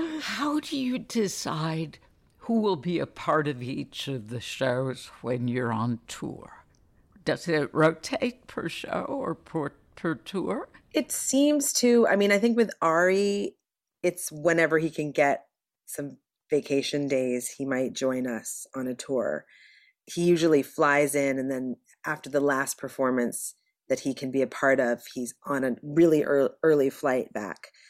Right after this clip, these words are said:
Speaker 2: to Washington, D C, and we never even get to say goodbye to him. But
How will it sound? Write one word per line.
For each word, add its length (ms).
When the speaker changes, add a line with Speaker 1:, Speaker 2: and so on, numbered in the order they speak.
Speaker 2:
to 140
Washington, 560
D 160
C, 320
and 240
we 100
never 220
even 180
get 140
to 80
say 140
goodbye 300
to 120
him. 160
But 240